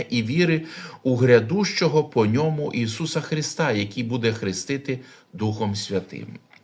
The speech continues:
Хрещення Іоаннове нерівносильне хрещенню християнському. Суттєва різниця між ними полягає у тому, що Іоаннове хрещення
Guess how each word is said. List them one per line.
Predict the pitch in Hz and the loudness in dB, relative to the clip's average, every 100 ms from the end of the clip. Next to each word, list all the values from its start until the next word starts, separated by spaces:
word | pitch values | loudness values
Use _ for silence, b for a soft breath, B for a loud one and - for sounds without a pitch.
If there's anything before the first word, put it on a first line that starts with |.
| _ _ _ _ _ _ _ _ _ B B B B B B | _ _ _ _ _ _ _ _ _ B B B B B B
Хрещення | - 175 196 - 190 185 | 2 4 4 2 4 6
Іоаннове | 196 254 202 127 113 - - _ _ | 6 4 2 6 6 6 -2 _ _
нерівносильне | 113 123 156 190 202 214 220 - 139 107 107 | 4 8 8 8 6 2 2 4 4 4 2
хрещенню | 107 117 104 101 - 104 98 98 | 2 4 4 4 0 -2 -2 -4
християнському. | 101 98 - 95 90 92 - - - - B B B B B | -4 -4 -4 -4 -4 -6 -10 -12 -12 -12 B B B B B
Суттєва | - - 156 220 208 196 | -4 2 4 6 6 6
різниця | 180 170 214 208 175 | 6 4 2 2 4
між | 151 139 170 | 4 2 2
ними | 196 185 | 2 2
полягає | 170 151 143 160 180 165 | 6 6 6 4 4 4
у | 135 | 2
тому, | 104 127 135 170 | 4 4 6 2
що | - 135 | 2 4
Іоаннове | 127 170 185 143 123 | 6 4 4 4 4
хрещення | 120 110 107 - 131 139 | 4 2 2 -4 -4 -6